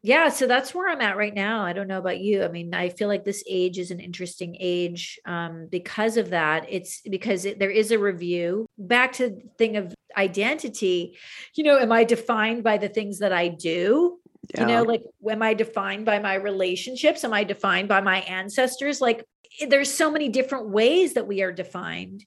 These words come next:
Speaker 1: especially women as well. Women are traditionally defined by who your, you know, like, who your friends are, who you're married to, who your kids are, what you're,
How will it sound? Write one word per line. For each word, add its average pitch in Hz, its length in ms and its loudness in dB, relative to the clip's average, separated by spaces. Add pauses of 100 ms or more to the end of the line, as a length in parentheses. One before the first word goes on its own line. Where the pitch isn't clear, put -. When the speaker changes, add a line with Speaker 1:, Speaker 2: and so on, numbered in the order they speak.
(240)
Speaker 1:
especially 330 480 4
women 220 480 -2
as 247 180 -2
well. 190 360 2
Women 208 280 -4
are 226 120 0
traditionally 202 960 -4
defined 185 640 -6
by 175 540 0 (400)
who 240 140 0
your, 247 460 2
you 208 180 -4
know, 196 120 -2
like, 196 180 -4
who 240 300 -2
your 254 260 2
friends 220 320 0
are, 208 180 4
who 196 180 0
you're 269 220 0
married 196 460 -2
to, 190 400 -2
who 277 120 -4
your 277 200 0
kids 220 340 2
are, 196 340 4
what 247 220 -2
you're, 262 160 -4